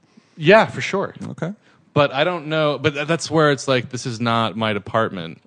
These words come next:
Speaker 1: I just know that it's a,
Speaker 2: Mm-hmm.
Speaker 1: like, there's very, there's an equal amount of people on both sides of the fence.
Speaker 2: And tho-, and those are, those, those types of things are always so fascinating to me, where
Speaker 1: Sure.
Speaker 2: it's like,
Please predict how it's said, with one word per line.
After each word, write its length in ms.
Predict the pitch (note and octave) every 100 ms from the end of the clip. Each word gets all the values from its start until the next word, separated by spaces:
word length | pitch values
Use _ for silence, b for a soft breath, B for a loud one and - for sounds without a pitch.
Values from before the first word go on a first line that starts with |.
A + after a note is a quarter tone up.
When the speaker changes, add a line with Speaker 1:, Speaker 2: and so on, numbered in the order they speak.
| -
Speaker 1:
I 100 | A2
just 200 | A2+ -
know 140 | G#2+
that 140 | G2+ F#2+
it's 160 | -
a, 40 | G#2+
Speaker 2:
Mm-hmm. 280 | C3 C3
Speaker 1:
like, 200 | B2 C3+
there's 180 | B2 G2+
very, 560 | F#2+ G#2+ G#2 G2 G2 F#2+ b b b
there's 260 | B2+ C#3 A#2+
an 160 | A#2 B2+
equal 260 | D#3 D3+
amount 220 | C3+ B2 A2
of 80 |
people 340 | - A#2+ - A2+
on 160 | G#2
both 200 | G2 G2+
sides 240 | - G2+ F2+
of 60 |
the 60 | E2+
fence. 540 | - F#2 - - - -
Speaker 2:
And 140 | D#3
tho-, 140 | E3+ E3
and 160 | D#3+ D#3+
those 240 | F3 F#3
are, 100 | F#3
those, 440 | D3+ D#3 D#3 - - _ -
those 320 | C3 D3 D#3
types 280 | E3 D#3 D#3
of 120 | B2+
things 280 | C#3 C#3+ C3
are 100 | B2
always 480 | A#2 C3 C3 A#2+ A#2+
so 280 | - C3
fascinating 640 | A#2+ B2 A#2+ - G#2+ G2 G2+
to 120 | G#2+
me, 180 | G2 G2+
where 240 | A2+ A#2+
Speaker 1:
Sure. 100 | F#3
Speaker 2:
it's 140 | D#3 -
like, 340 | A#2+ A#2 -